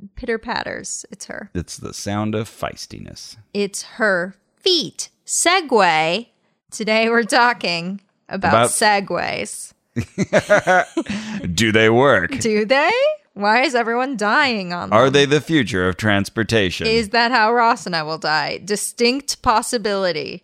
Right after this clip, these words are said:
Speaker 1: No.
Speaker 2: Nope. Nope.
Speaker 1: W-, we're talking about detox foot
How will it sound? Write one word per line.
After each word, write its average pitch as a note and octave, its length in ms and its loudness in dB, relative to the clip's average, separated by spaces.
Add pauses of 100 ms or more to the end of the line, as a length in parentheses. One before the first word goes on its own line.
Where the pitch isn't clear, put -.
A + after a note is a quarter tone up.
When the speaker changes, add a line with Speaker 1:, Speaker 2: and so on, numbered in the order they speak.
(140)
Speaker 1:
No. E3+ 280 0
Speaker 2:
Nope. A2 340 2 (280)
Nope. F#2 260 0 (120)
Speaker 1:
W-, A#3 80 -4
we're D4 160 4
talking C#4 540 2
about B3 540 0
detox A#3 920 0
foot G3+ 380 -2